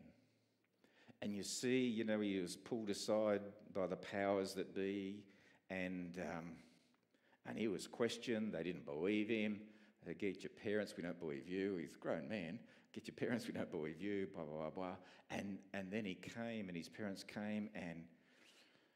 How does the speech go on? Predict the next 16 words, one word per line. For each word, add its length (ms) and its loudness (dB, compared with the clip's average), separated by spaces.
and 100 -8
there 60 -6
was 120 -8
this, 380 -6
this 200 -4
pushback. 640 -4
He 180 2
was, 540 0
he 180 0
was 280 0
bullied, 460 2
we'd 160 -2
probably 240 -6
put 220 -4
it 100 -6
in 160 -6